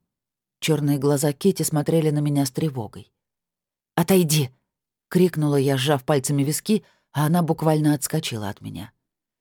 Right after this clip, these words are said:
Чужие эмоции душили, сжимали горло удавкой. И если до этого удавалось хоть как-то закрываться, то сейчас не получалось. Сестра пробивала брешь в моей защите. «Ты мне не поможешь.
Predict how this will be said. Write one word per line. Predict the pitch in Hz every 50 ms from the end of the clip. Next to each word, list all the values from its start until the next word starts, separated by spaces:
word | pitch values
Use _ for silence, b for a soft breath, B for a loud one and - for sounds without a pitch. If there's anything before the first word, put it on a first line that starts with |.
| _ _ _ _ _
Чужие | - - 185 170 160 185 170 165 - 160
эмоции | 160 165 180 180 175 165 - 160 156
душили, | 151 143 170 156 - - - 139 117 107 98 98 104
сжимали | 104 104 104 135 147 156 170 170 165 165
горло | 151 139 147 180 190 175 165 156
удавкой. | 156 180 170 139 151 123 110 - _ - - - _ _ _ _ B B B B
И | 165
если | 165 165 175 170 - 170
до | 160 165
этого | 160 165 185 175 165 151
удавалось | 156 151 143 165 160 175 180 175 - 175
хоть | - - 156 135 -
как-то | - 233 233 - - 165
закрываться, | 135 135 127 - 139 131 123 117 113 _ - - - _ _ _ _ _ _
то | - 185
сейчас | 165 - 185 - - 196 -
не | 202 190
получалось. | 170 - 185 190 202 196 - - 139 113 110 110 - - - _ _ _ _ _ _ _ _
Сестра | - - 190 180 - 202 202 180
пробивала | - - 160 143 160 156 170 165 151 147
брешь | 139 147 170 160 143 -
в | 131 127
моей | 131 139 131 131 127 123
защите. | 117 135 131 - - 123 - _ - - _ _ _ _ _ _ _ _ _ _ _ _ _ _ _ _ _ _ _ _
«Ты | - 226 202
мне | 190 185 180 180
не | 170 170 156
поможешь. | - 175 165 156 139 139 123 123 - - -